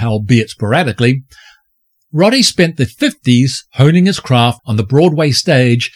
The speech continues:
and in T V productions. By nineteen sixty, he was ready to return to Hollywood, and did so in the camp classic Cleopatra, nineteen sixty-three.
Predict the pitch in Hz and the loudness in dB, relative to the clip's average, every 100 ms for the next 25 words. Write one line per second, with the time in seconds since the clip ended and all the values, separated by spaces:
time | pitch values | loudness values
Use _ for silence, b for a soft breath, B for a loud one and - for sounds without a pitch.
0 | b - 185 185 151 143 139 120 117 117 | b -4 -4 0 0 0 2 2 2 0
1 | 123 113 - - 101 98 - - _ _ | 0 -2 -2 -4 -6 -8 -16 -20 _ _
2 | _ _ _ _ _ _ 127 135 170 147 | _ _ _ _ _ _ 0 2 2 0
3 | 127 117 247 - - 127 123 - _ - | 0 0 -4 -6 -2 0 0 -6 _ -4
4 | 254 240 135 143 127 120 127 117 123 120 | -2 -2 0 0 2 0 0 0 0 0
5 | 107 107 - 170 110 101 92 _ b b | 0 -4 -2 0 0 -2 -8 _ b b
6 | b 143 127 180 180 - 156 156 170 139 | b -2 0 0 0 2 2 2 0 -2
7 | 113 113 - 190 151 - - 247 - 117 | -2 -4 -2 -2 -4 -8 -4 -2 -2 -4
8 | _ _ _ - 123 113 135 135 - 107 | _ _ _ -2 0 0 -2 -2 -2 -6
9 | - _ - 101 101 101 95 110 - 98 | -8 _ -12 -8 -6 -6 -6 -10 -8 -12
10 | 135 117 95 | -6 -6 -6